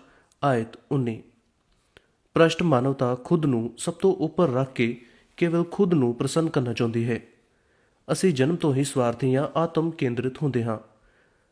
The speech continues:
ਅਤੇ ਆਪ ਨੂੰ ਪਰਮੇਸ਼ਵਰ ਅਤੇ ਦੂਸਰਿਆਂ ਤੋਂ ਉੱਪਰ ਰੱਖਦੇ ਹਾਂ। ਪਾਪ ਦੀ ਜੜ ਪਰਮੇਸ਼ਵਰ ਦੀ ਇੱਛਾ ਦੇ ਬਜਾਏ ਖੁਦ ਦੀ ਇੱਛਾ ਨੂੰ ਚੁਣਨਾ ਹੈ।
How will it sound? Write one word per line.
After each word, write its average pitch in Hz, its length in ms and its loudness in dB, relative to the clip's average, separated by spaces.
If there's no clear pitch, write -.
ਅਤੇ 156 280 0
ਆਪ 175 240 2
ਨੂੰ 135 140 2
ਪਰਮੇਸ਼ਵਰ 147 580 -2
ਅਤੇ 160 160 0
ਦੂਸਰਿਆਂ 147 500 0
ਤੋਂ 127 180 0
ਉੱਪਰ 135 360 -2
ਰੱਖਦੇ 135 320 -6
ਹਾਂ। 117 160 -4
ਪਾਪ 165 280 4
ਦੀ 175 120 6
ਜੜ 143 200 4
ਪਰਮੇਸ਼ਵਰ 143 460 0
ਦੀ 135 100 0
ਇੱਛਾ 151 340 0
ਦੇ 156 100 2
ਬਜਾਏ 120 320 2
ਖੁਦ 139 300 0
ਦੀ 131 220 0
ਇੱਛਾ 170 320 0
ਨੂੰ 135 220 2
ਚੁਣਨਾ 127 360 0
ਹੈ। 117 160 -6